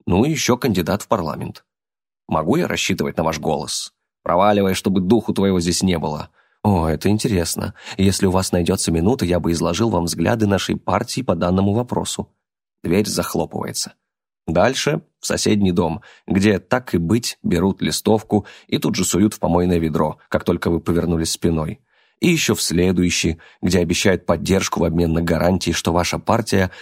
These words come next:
за преследование, тюремное заключение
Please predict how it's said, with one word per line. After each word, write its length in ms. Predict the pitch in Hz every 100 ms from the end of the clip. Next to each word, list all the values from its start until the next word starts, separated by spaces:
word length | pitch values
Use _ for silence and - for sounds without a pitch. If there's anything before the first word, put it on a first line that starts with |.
| - -
за 160 | 90
преследование, 800 | - - - 101 110 107 104 104
тюремное 420 | - 85 90 85
заключение 760 | 78 - - - 107 104 95